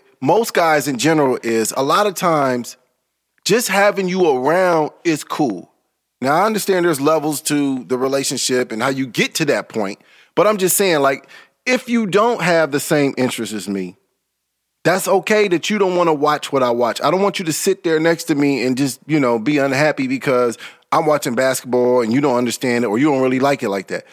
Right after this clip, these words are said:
But as long as you there at the house and you cool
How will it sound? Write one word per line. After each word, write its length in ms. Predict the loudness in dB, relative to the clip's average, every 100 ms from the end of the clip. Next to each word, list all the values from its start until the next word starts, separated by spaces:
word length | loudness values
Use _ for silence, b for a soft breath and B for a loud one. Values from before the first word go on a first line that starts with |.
| B B
But 140 | 0 0
as 100 | 2
long 220 | 0 0
as 100 | -2
you 220 | -2 -4 -2
there 320 | 0 2 2
at 140 | 0
the 80 | 0
house 420 | 0 2 0 0
and 120 | -6 -6
you 180 | -8 -12 _
cool 560 | -2 0 2 2 0